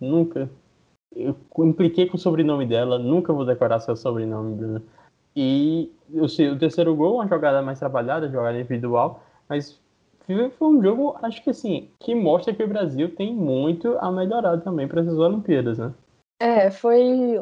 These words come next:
Speaker 2: um jogo, você disse, bem burocrático, assim. Primeiro, pela proposta de jogo da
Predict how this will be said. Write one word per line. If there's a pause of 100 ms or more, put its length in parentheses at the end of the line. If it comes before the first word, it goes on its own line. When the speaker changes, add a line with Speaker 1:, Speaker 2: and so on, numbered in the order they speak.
(140)
Speaker 2:
um
jogo, (120)
você
disse,
bem
burocrático,
assim. (880)
Primeiro, (360)
pela
proposta
de
jogo
da